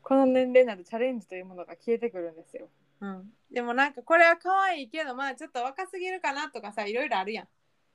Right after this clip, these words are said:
Speaker 1: あー、でも、今年ちょっと頑張ろうと思ってんのは、ノースリーブ？
Speaker 2: うん。
Speaker 1: ノ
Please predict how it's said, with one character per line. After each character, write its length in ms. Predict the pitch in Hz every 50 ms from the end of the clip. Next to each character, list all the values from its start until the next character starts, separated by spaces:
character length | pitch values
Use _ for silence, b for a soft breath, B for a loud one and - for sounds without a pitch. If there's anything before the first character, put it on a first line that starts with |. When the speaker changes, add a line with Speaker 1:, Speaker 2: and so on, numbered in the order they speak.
| _ _ _ _ _ _ _ _ _ _ _ _ _ _ _ -
Speaker 1:
あ 180 | 226 233 247 247
ー、 40 | 240
で 80 | 240
も、 480 | 233 220 214 214 214 202 190 180 170 - _
今 140 | - 240 233
年 120 | 277 269
ち 60 | 285
ょ 40 | 302 302
っ 20 |
と 120 | 294 269
頑 220 | 208 208 226 240 254
張 140 | 254 254 254
ろ 80 | 254
う 60 | 247
と 80 | - 185
思 160 | 175 185 190
っ 20 | 190
て 180 | _ - 202
ん 60 | 190
の 100 | 180 165
は、 300 | 165 180 180 175 165 165 _ _ _ _ _ _ _ _ _ _ _ _ _ _ - 214
ノ 200 | 233 262 311 349
ー 40 |
ス 140 | 339 - 349
リ 200 | 311 330 294 226
ー 20 | -
ブ？ 100 | 165 160 196 247 _ _ _ _ _ _ _ _ _ -
Speaker 2:
う 60 | 240
ん。 20 |
Speaker 1:
ノ 340 | 254 262 262 233 190 - -